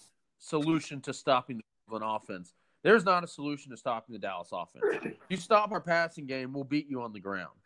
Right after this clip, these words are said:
Speaker 1: You have to s-, completely stop us. You have to be a, a Pittsburgh complete defense to stop us. Um, Cleveland, you gotta stop the run. If you stop the run,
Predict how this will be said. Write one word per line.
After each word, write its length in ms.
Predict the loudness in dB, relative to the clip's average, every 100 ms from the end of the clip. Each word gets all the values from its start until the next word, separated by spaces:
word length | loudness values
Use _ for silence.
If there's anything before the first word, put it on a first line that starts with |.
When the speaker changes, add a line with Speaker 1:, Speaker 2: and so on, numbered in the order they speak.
| _ 2
Speaker 1:
You 160 | 6
have 240 | 8 8 4
to 60 |
s-, 160 | -10 -6
completely 580 | -6 -6 -6 -6 -4 -4
stop 500 | -4 0 2 2 -2
us. 400 | -4 -6 -12 -18 _ _ _ _ _ -2
You 120 | 4
have 100 | 4 2
to 40 |
be 120 | 0
a, 80 | 2 2
a 80 | -4
Pittsburgh 560 | -4 -4 -2 -2 0 -2
complete 460 | -6 -2 -2 0
defense 480 | -2 0 -2 -2 -8
to 60 | -2
stop 360 | 4 4 2
us. 280 | -8 -10 -16 _ _ _ _ _ _ _ _ 4
Um, 480 | 8 8 6 0 -10 _ _ _ _ _ _ _ _ -4
Cleveland, 440 | -2 0 0 0
you 80 | 2
gotta 200 | 4 4
stop 280 | 2 2 0
the 60 |
run. 240 | -8 -10 -12 _ _
If 140 | -10 -6
you 120 | -2
stop 340 | 4 4 4
the 80 | 2
run, 420 | 4 2 0 -6